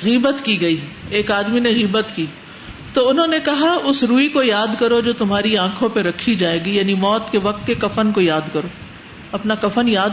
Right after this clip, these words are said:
کر لو، غیبت سے بچو۔" ابن الجوزی کہتے ہیں اپنے شیخ عبد الوہاب انماتی کے بارے میں کہ ان کی مجلس میں غیبت نہیں سنی جاتی تھی، یعنی کوئی کسی کی غیبت نہیں کرتا تھا،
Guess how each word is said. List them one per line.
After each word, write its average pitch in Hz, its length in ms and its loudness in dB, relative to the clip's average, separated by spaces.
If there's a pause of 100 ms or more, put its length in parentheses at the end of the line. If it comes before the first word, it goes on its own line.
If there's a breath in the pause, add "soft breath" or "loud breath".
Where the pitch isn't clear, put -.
کر 220 120 0
لو، 269 160 0 (380)
غیبت 202 260 0
سے 196 120 -2
بچو۔" 165 280 -2 (1400)
ابن 226 200 0
الجوزی 233 440 2
کہتے 262 320 -2
ہیں 214 320 0 (560)
اپنے 247 300 -2
شیخ 247 420 0
عبد 202 180 -2
الوہاب 226 520 0 (160)
انماتی 196 480 0
کے 254 140 2
بارے 180 340 0
میں 160 160 -2 (500)
کہ 240 160 -2
ان 311 180 0
کی 302 140 2
مجلس 262 480 0
میں 277 160 0
غیبت 226 380 0
نہیں 226 220 2
سنی 185 280 2
جاتی 160 340 0
تھی، - 220 -10 (380)
یعنی 214 120 4
کوئی 262 220 2
کسی 247 240 0
کی 240 180 0
غیبت 214 300 0
نہیں 220 100 2
کرتا 170 320 -2
تھا، - 140 -10